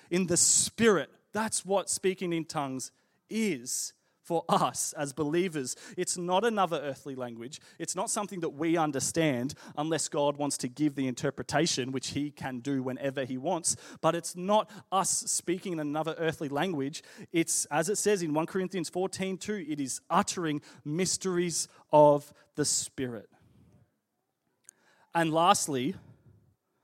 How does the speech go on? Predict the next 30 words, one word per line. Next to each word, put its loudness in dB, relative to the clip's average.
and -2
this 0
is -8
one 0
of -2
the -2
reasons -2
that -4
I 4
believe 4
with -2
all 2
my 2
heart 2
that -6
s-, -4
that -8
speaking -2
in -4
tongues -2
is -6
a -8
powerful -2
and -2
important 0
aspect 0
of -4
a -4
believer's -2
life 2